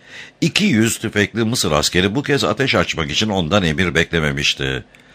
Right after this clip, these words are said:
Yaylım ateşi lağım yatağında çınlıyor, Gatling sarsılarak ve takırdayarak kurşun yağdırıyordu.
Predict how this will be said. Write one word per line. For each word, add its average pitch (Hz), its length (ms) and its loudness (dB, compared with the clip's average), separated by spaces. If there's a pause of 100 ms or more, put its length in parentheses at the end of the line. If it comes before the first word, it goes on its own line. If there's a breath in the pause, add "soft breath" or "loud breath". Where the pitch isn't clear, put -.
(340 loud breath)
Yaylım 139 420 6
ateşi 85 460 2
lağım 113 280 4
yatağında 82 520 2
çınlıyor, 76 580 2 (260 loud breath)
Gatling 139 500 2
sarsılarak 90 880 2
ve 85 80 2
takırdayarak 101 800 2
kurşun 90 340 -2
yağdırıyordu. 69 920 0